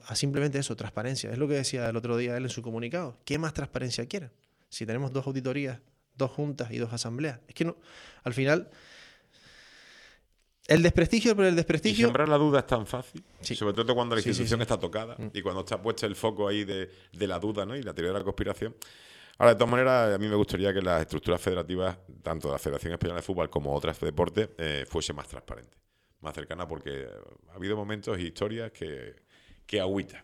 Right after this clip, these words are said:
Speaker 1: Nos queda camino por recorrer,
Speaker 2: Y
Speaker 1: dijimos
Speaker 2: tanto que
Speaker 1: así,
Speaker 2: sí.
Speaker 1: ¿no?
Speaker 2: Bueno, pues nada, la semana que viene volveremos a hablar del deporte aquí en nuestro querido espacio de los lunes,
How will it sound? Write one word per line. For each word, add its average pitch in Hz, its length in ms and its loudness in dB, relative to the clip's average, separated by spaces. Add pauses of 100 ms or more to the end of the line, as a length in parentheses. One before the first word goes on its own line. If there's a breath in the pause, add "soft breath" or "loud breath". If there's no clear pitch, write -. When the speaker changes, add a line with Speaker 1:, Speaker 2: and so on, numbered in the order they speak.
(120)
Speaker 1:
Nos 113 120 -4
queda 143 160 6
camino 135 300 2
por 117 100 2
recorrer, 104 400 -2
Speaker 2:
Y 90 60 -4
Speaker 1:
dijimos 110 100 0 (160)
Speaker 2:
tanto 107 60 -4
que 98 100 -6
Speaker 1:
así, 98 200 -4
Speaker 2:
sí. 95 40 -6
Speaker 1:
¿no? 120 120 -12 (260 loud breath)
Speaker 2:
Bueno, 175 220 4
pues 139 160 4
nada, 165 260 4
la 117 80 2
semana 110 240 -4
que 139 80 -2
viene 151 120 0
volveremos 143 420 0
a - 40 2
hablar 131 280 2
del 127 120 2
deporte 117 360 -2
aquí 110 160 -6
en 104 200 -6
nuestro 98 300 -4
querido 92 320 0
espacio 82 800 0
de 76 80 -2
los 80 160 2
lunes, 123 220 0